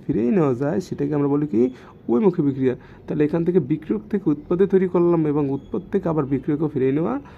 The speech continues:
সম্ভব। এই জন্যই এখানে বলছে কি হাইড্রোজেন এবং আয়োডিন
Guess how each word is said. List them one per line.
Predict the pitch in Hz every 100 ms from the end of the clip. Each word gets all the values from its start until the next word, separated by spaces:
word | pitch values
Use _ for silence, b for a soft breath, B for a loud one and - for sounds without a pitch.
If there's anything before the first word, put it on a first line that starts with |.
| B
সম্ভব। | - 165 156 143 160 156 - B B -
এই | 131
জন্যই | 139 160 175
এখানে | 151 156
বলছে | 147 156 196
কি | 202 156 - B B
হাইড্রোজেন | 147 147 151 185
এবং | 185 165
আয়োডিন | 151 135 131 185